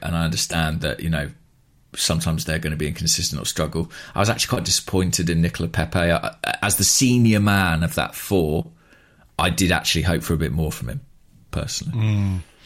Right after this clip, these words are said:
Speaker 2: I mean, we had a question here from Jess Guna, who's at Jess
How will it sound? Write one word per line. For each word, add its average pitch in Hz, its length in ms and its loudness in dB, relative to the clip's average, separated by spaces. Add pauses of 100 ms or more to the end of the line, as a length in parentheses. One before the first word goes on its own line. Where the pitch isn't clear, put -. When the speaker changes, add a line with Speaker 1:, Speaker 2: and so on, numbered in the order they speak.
(280)
Speaker 2:
I 175 40 4
mean, 170 120 4
we 170 80 4
had 180 120 2
a 185 40 2
question 170 340 4
here 151 160 4
from 120 280 2
Jess 143 360 4
Guna, 139 520 4
who's 110 240 4
at - 420 2
Jess 143 460 2